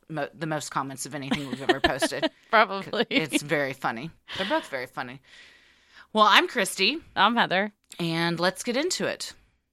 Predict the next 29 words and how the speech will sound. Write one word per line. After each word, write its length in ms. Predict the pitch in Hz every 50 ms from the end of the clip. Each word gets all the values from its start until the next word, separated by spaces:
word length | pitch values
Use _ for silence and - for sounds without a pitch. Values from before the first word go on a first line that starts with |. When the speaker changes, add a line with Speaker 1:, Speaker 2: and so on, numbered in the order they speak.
| _ _ _ _ _ _ _ _ _ _ _ _ _ -
Speaker 1:
Born 360 | 147 143 180 214 277 339 381
on 120 | 392 392 359
September 520 | - 339 240 - - 240 233 262 285 285
twenty-sixth, 720 | - - - 254 247 247 240 - - 214 208 208 - - -
nineteen 480 | 160 151 147 160 170 175 - 214 196
forty-eight, 640 | 180 - 180 170 160 160 156 131 87 - - - - -
in 80 | 143 131
Florence, 480 | - - 156 175 202 220 226 220 -
Italy, 440 | - 170 160 143 107 76 58 - - _ _ _
to 80 | - -
parents 540 | - - 214 226 262 294 311 302 - - -
and 160 | - 196 - -
actors 540 | - 185 196 196 - - 101 90 143 - - - - - - - - -
Sandra 560 | - - - 220 220 254 285 294 320 320 311 294
Ravel 460 | 269 226 196 202 185 185 190 208 220
and 260 | - 170 170 151 139
Rodolfo 460 | 165 - 180 175 196 196 - 180 147
Gucci, 440 | 120 - 127 107 - - - - - - _ _ _ - - - - _ _ -
Maurizio 520 | 165 180 247 311 320 - - 339 339 311
Gucci 340 | 226 220 214 214 - 240 220
became 320 | 190 190 - 180 165 156 160
the 80 | 156
newest 400 | 156 160 160 160 202 277 277 - 247
addition 480 | 190 160 131 - - - - - 135 - -
to 100 | - 131
the 140 | 147 143
illustrious 720 | 143 135 143 180 247 - - - 294 285 294 302 294 - -
and 180 | 262 240 - -
infamous 600 | - 214 214 - 160 127 127 127 151 - - -